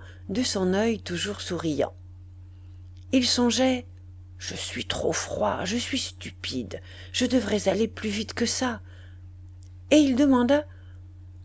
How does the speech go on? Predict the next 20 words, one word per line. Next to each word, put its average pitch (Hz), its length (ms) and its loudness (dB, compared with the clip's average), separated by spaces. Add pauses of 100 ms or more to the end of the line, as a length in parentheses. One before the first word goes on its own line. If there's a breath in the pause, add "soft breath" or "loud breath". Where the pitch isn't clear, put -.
(180)
Comment 392 380 8
aviez-vous 226 500 4
donc 240 300 2
fait 214 160 2
la 196 100 6
connaissance 202 680 2
de 196 100 2
Forestier ? » 196 800 2 (1400)
Elle 262 120 6
répondit, 277 680 6 (160)
avec 180 320 0
une 175 140 2
malice 175 340 0
provocante, « 170 760 -2 (1400 soft breath)
Est-ce 330 200 4
que 392 320 10
nous 277 200 10
allons 233 360 10
à 220 140 8
Rouen 208 420 6